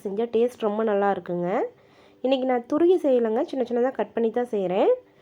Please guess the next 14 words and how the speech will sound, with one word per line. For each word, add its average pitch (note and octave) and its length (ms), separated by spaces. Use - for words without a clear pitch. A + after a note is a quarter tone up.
இப்ப D4+ 180
கட் - 160
பண்ணி F4+ 200
வச்சிருக்கிற C4 360
பீட்ரூட்டை C#4 480
சேர்த்திக்கலாங்க. F#3+ 560
சேர்த்தி C4+ 300
நல்லா A3 240
வதக்கலாம். G3 540
பீட்ரூட் D#4 400
வந்து D4 140
உடம்புக்கு C4 360
ரொம்ப A3 200
ரொம்ப D4 200